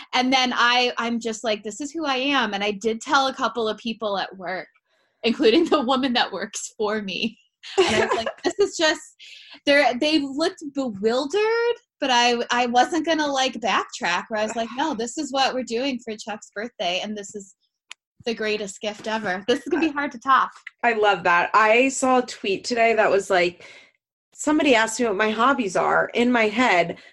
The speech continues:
Speaker 2: "Well, I watch reality T V, then I listen to podcasts about it, and then I get on a private Facebook group to talk about what I thought about was on the <laughs> podcast
Speaker 1: Yeah.
Speaker 2: and the T V show." And I was like, Yeah, <laughs> that's pretty
Speaker 1: I, I was asked once, like, in a job interview, like, "So what are your hobbies?"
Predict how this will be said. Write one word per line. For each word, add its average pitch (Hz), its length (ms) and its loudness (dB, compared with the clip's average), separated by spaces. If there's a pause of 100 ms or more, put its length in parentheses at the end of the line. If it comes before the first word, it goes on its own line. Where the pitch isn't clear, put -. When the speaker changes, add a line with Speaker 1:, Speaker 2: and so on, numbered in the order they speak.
(140)
Speaker 2:
"Well, 220 220 4
I 214 100 6
watch 208 340 2
reality 330 420 6
T 339 180 2
V, 226 220 2
then 196 180 2
I 196 100 4
listen 226 240 0
to 285 80 0
podcasts 226 540 0
about 185 220 4
it, 185 180 4
and 196 120 -2
then 196 120 2
I 214 100 2
get 240 140 2
on 254 140 2
a 247 40 -2
private 240 420 -2
Facebook 226 440 0
group 190 240 0
to 214 100 -6
talk 196 240 0
about 196 200 2
what 190 120 4
I 190 100 4
thought 190 220 0
about 175 380 0
was 196 180 0
on 185 160 2
the 226 80 -2
<laughs> - 180 -16
podcast 220 500 0
Speaker 1:
Yeah. 277 100 -2
Speaker 2:
and 262 100 0
the - 140 -10
T 254 160 -2
V 214 240 -2
show." 175 400 0 (360)
And - 80 2
I 226 40 6
was 226 100 2
like, 233 180 0 (200)
Yeah, 269 440 4 (260)
<laughs> - 600 4
that's - 360 -2
pretty 311 200 0
Speaker 1:
I, 359 460 4 (360)
I 269 180 4
was 359 180 2
asked 349 420 0
once, 262 560 -4
like, 226 360 0
in 247 120 0
a 233 60 -4
job 226 400 -2
interview, 226 320 -4
like, 220 260 -2
"So 262 200 -8
what 240 120 -6
are 285 60 -2
your 285 160 -2
hobbies?" 220 760 -2